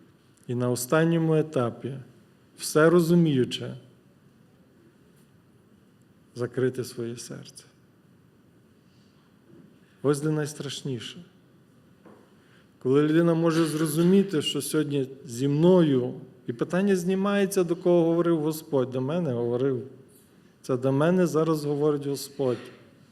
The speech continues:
І на останньому етапі закрити слово,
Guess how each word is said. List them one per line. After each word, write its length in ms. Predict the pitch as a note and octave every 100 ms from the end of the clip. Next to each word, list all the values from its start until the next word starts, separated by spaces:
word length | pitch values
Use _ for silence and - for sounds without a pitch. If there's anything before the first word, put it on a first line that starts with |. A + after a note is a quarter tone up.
| - - - _ _ _ _ _ _
І 80 | C3
на 160 | C3+ B2+
останньому 600 | B2 - D#3+ E3 D#3+ D#3
етапі 540 | D3 D3+ A#2 A2+ A#2 A2+ - - _ _ _ - - _ _ _ _ _ - _ -
закрити 480 | A2+ C3 C3 C3
слово, 460 | B2+ - A2+ A2 B2+